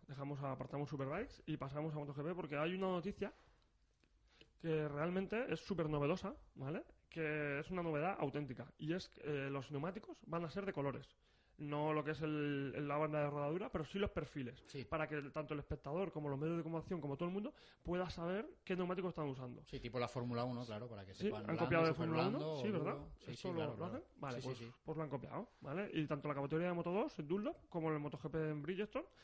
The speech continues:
Speaker 1: eh, el verde será el duro, eh, y el rojo será el blando. Eso será para MotoGP, los Bridgestone. Y en Moto dos hay, si las letras son amarillas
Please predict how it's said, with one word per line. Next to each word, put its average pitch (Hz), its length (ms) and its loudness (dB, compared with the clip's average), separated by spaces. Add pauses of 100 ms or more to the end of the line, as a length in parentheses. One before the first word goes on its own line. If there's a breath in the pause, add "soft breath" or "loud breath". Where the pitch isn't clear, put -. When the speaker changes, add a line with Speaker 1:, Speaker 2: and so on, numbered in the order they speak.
(220 loud breath)
Speaker 1:
eh, 151 880 2
el 151 160 2
verde 165 400 0
será 156 280 -2
el 175 100 0
duro, 240 280 0 (460 soft breath)
eh, 151 680 0
y 151 80 2
el 147 120 2
rojo 175 200 -4
será 170 200 0
el 139 80 4
blando. 123 420 -2
Eso 175 140 -6
será 180 180 -2
para 185 140 2
MotoGP, 135 360 -4 (260)
los 139 180 -2
Bridgestone. 139 360 -6 (520 loud breath)
Y 165 160 4
en 156 120 6
Moto 156 260 0
dos 202 340 -2
hay, 156 760 2
si - 140 -6
las 143 140 2
letras 175 240 -2
son 185 160 -2
amarillas 202 400 0